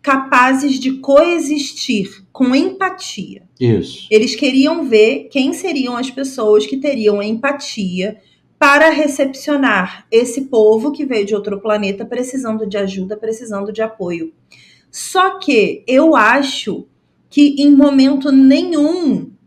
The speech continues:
Speaker 1: essa exigência foi feita. Isso era meio que um comitê, realmente, como eles estavam chamando, de recepção, do
Speaker 2: Uhum.
Speaker 1: tipo, para dar tudo certo quando eles chegassem aqui, sem considerar que desde o início o que eles queriam era destruir.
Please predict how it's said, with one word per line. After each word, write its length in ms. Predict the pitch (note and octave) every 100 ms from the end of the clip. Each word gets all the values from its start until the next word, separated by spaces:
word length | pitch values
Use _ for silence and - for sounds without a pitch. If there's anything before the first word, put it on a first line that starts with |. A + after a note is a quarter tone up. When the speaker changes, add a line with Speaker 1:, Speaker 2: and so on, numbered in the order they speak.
| _ _ _ -
Speaker 1:
essa 380 | C4 E4+ F#4 D#4
exigência 720 | C#4+ C4+ C4 A3 G#3+ C4 C4+
foi 200 | C4 G#3+
feita. 540 | G#3 G3+ F3+ F#3+ D4+ D#4+
Isso 220 | C4 C#4+
era 160 | A#3 A#3
meio 240 | A#3 A3
que 100 | C4+
um 120 | B3
comitê, 640 | A3+ A#3+ A#3 - A3+ G#3+ A#3+
realmente, 600 | A#3+ G#3+ G3+ G#3+ B3+ -
como 240 | - G#3
eles 200 | G3+ G#3
estavam 360 | G#3 G#3 G3+ A3
chamando, 500 | A#3 A3 F#3+ F#3+ F#3+ _ _ _ G3+
de 220 | G#3+ C4
recepção, 920 | C#4 C4+ C4 A3+ - - F#3+ G#3 C#4+
do 100 | A3
Speaker 2:
Uhum. 60 | A3
Speaker 1:
tipo, 220 | G#3+ G3+
para 180 | A3 G#3+
dar 140 | G#3 G3
tudo 180 | A3
certo 500 | - - F#3+ F#3+ C4
quando 160 | C4 A3
eles 160 | G3+ -
chegassem 540 | G3+ F#3+ F#3+ G3+ F#3
aqui, 480 | F3+ - F3 A3+ - _ _ _ _ -
sem 420 | - F#4 G4 -
considerar 800 | A4 F#4 - C#4 C4+ A#3 C#4 D#4
que 100 | D4+
desde 440 | A#3+ A3+ A3 G#3
o 60 | B3
início 480 | A#3+ B3 D#4+ F4+ G#4+
o 20 |
que 80 | F4+
eles 220 | A3+ -
queriam 360 | D4 B3+ C4+ D4+
era 180 | D4+ D4
destruir. 800 | C#4+ - E4+ F#4 D4+ D4 -